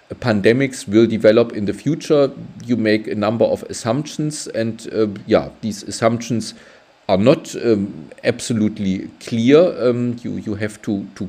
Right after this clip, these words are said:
guess to some extent, and based on these assumptions, you come to different predictions, and that should be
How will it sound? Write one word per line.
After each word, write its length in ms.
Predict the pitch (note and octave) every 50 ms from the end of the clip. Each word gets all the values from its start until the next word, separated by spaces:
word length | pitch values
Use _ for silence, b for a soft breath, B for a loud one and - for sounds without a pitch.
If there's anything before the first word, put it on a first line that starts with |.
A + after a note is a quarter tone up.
| F#2+
guess 340 | - A2 G2+ G2 G2 - - -
to 140 | - -
some 240 | - - B2 A#2+ B2
extent, 480 | G2+ A#2 - - - C3 A2+ B2 D3+ -
and 180 | - A#2 A2
based 300 | - - A2 B2 B2 - -
on 120 | G2+ G#2
these 200 | F#2+ G#2+ G2 -
assumptions, 640 | - G2+ - - F#2+ G2 G#2 G2+ - C3+ C3 B2+ - B B B B B B B -
you 80 | B2
come 340 | - - - B2 A#2+ A#2+ A#2+
to 80 | - B2
different 600 | G#2 - C3 A#2+ B2 - B2 A#2 A2+ G#2+ - -
predictions, 640 | - C3 G#2+ - C#3+ C#3+ D3 - - - E2 D2+ -
and 140 | - F#2+ F#2+
that 200 | A#2 A#2 A#2 -
should 280 | - - C#3+ G#2 - -
be 280 | B2 A#2+ A2+ A2 A2+